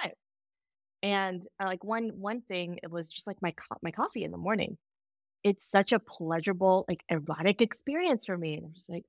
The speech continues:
"Oh," and I feel the warmth of it going into my belly and the smell, feeling, like, the aroma, filling my nose, and just, like, the visual of the froth on top that I do and all that stuff. But you begin to notice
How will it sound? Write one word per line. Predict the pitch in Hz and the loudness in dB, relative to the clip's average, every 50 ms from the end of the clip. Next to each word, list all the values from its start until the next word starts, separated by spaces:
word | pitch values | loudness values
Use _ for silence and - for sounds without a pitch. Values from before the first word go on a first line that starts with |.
| _ _ - | _ _ -2
"Oh," | 180 190 - 190 175 | 0 2 4 4 4
and | 165 170 | 4 2
I | 165 165 - - _ _ _ | 0 -2 -4 -12 _ _ _
feel | 226 220 226 226 233 214 | 6 8 10 10 10 8
the | 202 180 | 6 4
warmth | 165 165 175 185 208 208 - - | 2 4 4 4 4 4 0 -4
of | 208 202 | -2 0
it | 220 214 208 - | 0 0 0 0
going | - 175 175 185 180 180 | 0 2 4 4 2 2
into | 185 202 - - 190 | -2 -6 -6 -8 -10
my | - 160 165 - _ _ - | -10 -10 -10 -10 _ _ 10
belly | 220 214 214 214 214 220 220 220 220 202 | 12 12 12 12 10 8 6 6 4 2
and | 190 185 | 2 -2
the | 160 | -8
smell, | - - - - - 202 208 202 208 208 208 208 214 208 208 | -12 -16 -20 -4 0 4 8 10 10 12 12 10 8 4 0
feeling, | - - 190 185 185 185 | -2 -2 0 0 2 0
like, | 180 180 - - | 0 -2 -6 -8
the | 190 175 | -8 -8
aroma, | 165 160 160 165 180 202 208 208 202 202 202 202 208 _ _ _ _ _ _ _ _ _ _ _ | -6 -4 -4 -2 -2 0 0 0 0 0 0 -2 -6 _ _ _ _ _ _ _ _ _ _ _
filling | 226 202 202 196 185 | 2 2 4 2 0
my | 175 165 165 | -2 -4 -6
nose, | 160 165 180 202 214 220 214 214 208 208 208 208 208 202 | -4 0 6 6 8 8 8 8 6 6 4 2 -2 -4
and | 185 170 160 | -6 -6 -4
just, | 160 196 185 - - | -4 -6 -4 0 0
like, | 180 180 - - | 0 0 2 -2
the | 165 | -6
visual | 151 156 175 190 180 208 214 202 208 196 196 | -4 0 0 0 2 4 4 4 6 4 4
of | 185 180 175 | 4 2 -2
the | 170 160 - _ | -10 -10 -10 _
froth | - 165 160 170 180 - _ | -2 -2 0 -2 -4 -6 _
on | 190 180 185 | -6 -6 -4
top | - 180 170 180 - _ - | 0 0 0 0 0 _ -4
that | 185 185 | -2 -2
I | 180 | -2
do | 175 175 185 185 185 185 185 185 180 | -2 -4 -4 -2 0 0 0 0 -2
and | 175 170 165 - _ _ _ _ _ _ _ _ _ _ _ _ _ | -2 -2 -6 -10 _ _ _ _ _ _ _ _ _ _ _ _ _
all | 208 208 214 | 6 10 10
that | 185 180 - | 10 8 6
stuff. | - - - 160 156 180 _ _ - | -4 -4 -2 -2 -2 -4 _ _ 2
But | 180 170 - - _ _ _ _ _ _ _ _ _ _ _ _ _ _ _ _ _ 208 _ | 2 2 2 0 _ _ _ _ _ _ _ _ _ _ _ _ _ _ _ _ _ _ _
you | 190 185 | -12 -8
begin | - 196 180 - 214 208 214 233 254 | -8 -8 -4 0 2 2 2 2 0
to | - - 285 254 | -2 -4 0 2
notice | 220 185 180 175 175 175 165 170 170 - - - | 4 4 4 4 4 2 0 0 -2 -6 -12 -16